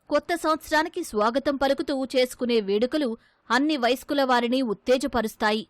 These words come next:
ప్రపంచమంతా సమయం ఒకే విధంగా ఉండదు కాబట్టి,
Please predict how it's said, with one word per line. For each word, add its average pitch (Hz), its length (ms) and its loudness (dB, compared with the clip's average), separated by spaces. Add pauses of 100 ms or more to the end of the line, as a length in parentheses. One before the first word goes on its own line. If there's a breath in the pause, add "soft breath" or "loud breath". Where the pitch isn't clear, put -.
(140)
ప్రపంచమంతా 294 800 0
సమయం 269 400 0
ఒకే 262 320 2
విధంగా 285 360 0
ఉండదు 240 280 0
కాబట్టి, 233 460 -2